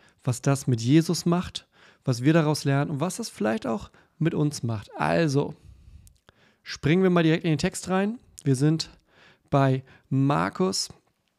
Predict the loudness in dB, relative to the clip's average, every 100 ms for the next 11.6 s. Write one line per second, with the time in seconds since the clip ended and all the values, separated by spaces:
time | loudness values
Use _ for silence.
0 | _ -20 -6 -2 0 2 2 2 2 2
1 | 2 0 -2 -10 _ _ _ -20 -4 0
2 | 2 4 4 4 2 0 0 0 -2 0
3 | 0 0 0 2 0 2 0 -2 -2 -2
4 | 2 0 -2 -10 -16 _ _ -6 -2 2
5 | 0 2 0 2 2 0 0 0 0 -2
6 | 0 -2 0 -2 -2 -6 _ -20 -16 -2
7 | 0 0 2 2 0 -6 -12 _ _ _
8 | _ _ _ _ -10 -4 2 2 2 2
9 | 2 2 2 0 0 -2 -4 -4 -6 -6
10 | _ -20 -20 -14 -4 0 0 2 2 4
11 | 2 2 2 2 2 2